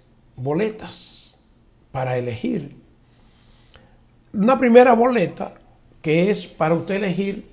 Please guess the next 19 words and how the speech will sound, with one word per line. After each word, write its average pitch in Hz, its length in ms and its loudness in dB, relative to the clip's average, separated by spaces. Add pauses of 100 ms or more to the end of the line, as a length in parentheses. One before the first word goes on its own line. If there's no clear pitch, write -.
el 147 220 -8
presidente, 143 1080 -6 (300)
el 123 100 -12
presidente 143 640 -4
de 156 80 -4
la 147 120 -6
República. 139 640 -6 (1040)
Usted 147 280 2
votaría 196 760 2
en 151 200 -4
esa 175 240 0
boleta 202 480 -2
por 151 160 -6
el 147 80 -8
partido 180 520 -6
que 165 120 -8
usted 175 420 -10
quiera. 165 600 0 (1200)
Votó 165 840 2